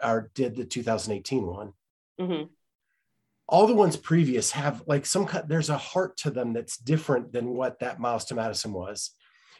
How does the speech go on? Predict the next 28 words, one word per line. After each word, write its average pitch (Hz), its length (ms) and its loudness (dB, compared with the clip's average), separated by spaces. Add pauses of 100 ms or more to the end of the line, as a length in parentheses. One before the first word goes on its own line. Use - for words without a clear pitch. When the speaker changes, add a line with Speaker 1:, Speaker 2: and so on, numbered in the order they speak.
Speaker 1:
And 156 120 6
Speaker 2:
Yeah. 147 40 4
Speaker 1:
just 202 240 6
as 233 120 2
I'm 202 120 6
getting 170 240 6
interested 156 460 0
in 123 80 -6
something, 135 360 2
they, 135 120 2
like, 131 260 2
move 160 260 6
to 160 120 0
another 139 220 2
subject. 104 440 -2 (2250)
And 160 200 4
so 180 240 2
I'm 165 160 4
hoping 160 480 4
I'm 139 160 0
not 143 160 0
gonna 131 120 -6
be 123 80 -8
disappointed 107 680 -4
by 98 200 -2
this 95 280 -4
documentary. 98 640 -10 (800)
Speaker 2:
Yeah. 170 220 -8